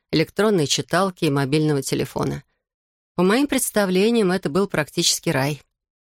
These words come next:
И мне даже не требовался Wi-Fi, чтобы поработать в фотошопе или почитать. Булочка просто таяла во рту. Вроде такая простая вещь, возможно, не заслуживающая внимания.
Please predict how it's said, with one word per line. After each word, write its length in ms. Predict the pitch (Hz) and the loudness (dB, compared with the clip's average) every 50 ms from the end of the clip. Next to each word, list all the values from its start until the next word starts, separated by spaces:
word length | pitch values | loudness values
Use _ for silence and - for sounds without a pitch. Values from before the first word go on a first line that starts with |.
| _ _ | _ _
И 80 | - 165 | 0 2
мне 200 | 165 165 165 160 | 2 2 2 2
даже 260 | 156 170 165 - - | 0 0 0 0 0
не 80 | 170 156 | 0 0
требовался 460 | - 165 165 143 151 160 147 - 156 | 0 0 0 0 0 0 0 0 0
Wi-Fi, 360 | 143 147 147 139 - 160 170 | 0 0 0 0 -2 -2 -2
чтобы 320 | 175 - - 156 139 143 | -2 -4 -2 -2 -2 -2
поработать 500 | - - 143 143 139 143 143 - - - - | -2 -2 -2 -2 0 -2 -2 -4 -4 -6 -4
в 20 | |
фотошопе 560 | - 127 - - 135 - - 160 151 - 151 | -4 -4 -2 -2 -2 0 0 -2 -2 0 0
или 120 | 143 139 139 | 0 0 0
почитать. 640 | - - 139 - - - - - - - - - - _ _ _ _ _ _ _ _ _ _ _ _ _ - | -2 -4 -4 -4 -4 -4 -6 -8 -8 -8 -8 -12 -14 _ _ _ _ _ _ _ _ _ _ _ _ _ -4
Булочка 560 | 165 190 240 269 269 262 233 - - - 196 | -2 0 2 2 2 0 0 0 -2 -2 -4
просто 360 | - - 175 170 - - 151 | -2 -2 -2 -2 -2 -4 -4
таяла 360 | - - 156 147 147 147 139 | -2 0 0 0 2 0 0
во 140 | 139 143 139 | -2 -2 -4
рту. 320 | - - - 143 135 143 - _ _ _ _ _ _ _ _ _ - | -6 -6 -8 -8 -8 -8 -10 _ _ _ _ _ _ _ _ _ -4
Вроде 340 | 151 170 190 196 190 156 170 | 0 0 2 2 0 0 -2
такая 320 | - 175 165 - 208 214 | -2 -2 -2 0 0 -2
простая 480 | 220 - - 180 - - - 170 170 165 | 0 0 -2 -2 -2 -2 0 0 0 0
вещь, 280 | 165 156 131 127 - - | 0 0 -2 -4 -4 -4
возможно, 580 | 147 143 143 160 160 160 143 143 165 160 143 - _ _ _ _ _ | -2 0 2 2 0 0 0 0 -2 -2 -2 -6 _ _ _ _ _
не 80 | - 160 | -2 0
заслуживающая 720 | 151 175 - - 175 160 139 147 139 151 147 - - 156 | 0 0 0 0 -2 0 0 0 0 0 0 0 0 0
внимания. 520 | 139 147 160 165 165 151 127 135 131 139 | 0 2 2 2 0 0 -2 -4 -8 -10